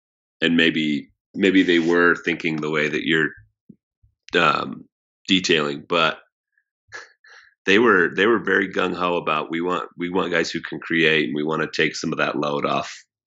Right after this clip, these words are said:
LeBron." Um, it was an in-, I mean, I'm with you. There were a bunch of guys that made more <laughs> sense than the guys that they got, but it was, it was certainly a very interesting summer for the Lakers, um,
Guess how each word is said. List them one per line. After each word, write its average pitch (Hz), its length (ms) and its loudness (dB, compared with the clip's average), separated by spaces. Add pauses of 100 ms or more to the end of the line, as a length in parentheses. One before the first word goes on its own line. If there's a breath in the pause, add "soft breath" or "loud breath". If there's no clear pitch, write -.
LeBron." 71 500 0 (220)
Um, 73 460 2 (280)
it 104 80 4
was 98 200 4
an 92 100 4
in-, 92 260 2
I 85 100 2
mean, 87 340 0
I'm 90 160 0
with 87 220 0
you. 69 200 -6 (420 loud breath)
There 95 100 2
were 90 140 4
a 76 80 -2
bunch 90 220 0
of 78 80 -4
guys 76 220 -2
that 82 120 -4
made 78 160 -4
more 73 160 -4
<laughs> - 20 -4
sense - 520 -4 (600 loud breath)
than 87 80 -2
the 87 80 4
guys 85 260 2
that 85 140 -4
they 78 140 -2
got, 76 440 -2
but 80 100 -4
it 85 60 4
was, 78 340 -2
it 78 60 -6
was 87 180 -4
certainly 82 320 0
a 73 60 -2
very 78 260 2
interesting 78 440 0
summer 80 440 -2
for 73 60 -8
the 71 80 -4
Lakers, 73 460 -4 (120)
um, 71 400 -2